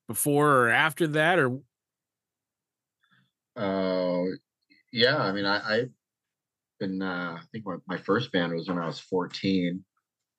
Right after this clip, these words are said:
Speaker 2: and then, uh, in high school, yeah, I was, then I was in a punk band in high school. Then, uh, and Gilman was starting to, you, you could record a demo of Gilman for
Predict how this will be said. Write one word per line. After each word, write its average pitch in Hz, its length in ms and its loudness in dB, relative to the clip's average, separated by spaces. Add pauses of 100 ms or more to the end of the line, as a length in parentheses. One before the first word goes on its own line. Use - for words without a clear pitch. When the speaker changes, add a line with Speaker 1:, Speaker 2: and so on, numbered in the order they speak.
(300)
Speaker 2:
and 85 180 -8
then, 85 220 -2
uh, 85 500 2 (600)
in 95 100 -4
high 107 220 0
school, 104 760 2
yeah, 110 200 0
I - 20 0
was, 104 180 -4
then 107 120 -4
I 104 80 0
was 104 140 -4
in 104 60 -6
a 98 60 -8
punk 104 300 -8
band 104 180 0
in 95 80 -4
high 98 180 -4
school. 98 520 -2 (1040)
Then, 95 480 0 (140)
uh, 92 540 -2 (600)
and 107 180 -4
Gilman 120 420 2
was 101 180 -2
starting 104 420 0
to, - 100 -12
you, 117 220 -4
you 123 160 -2
could 139 100 0
record 120 400 2
a 113 60 -2
demo 110 460 -2
of 90 80 -12
Gilman 101 320 -6
for - 140 -20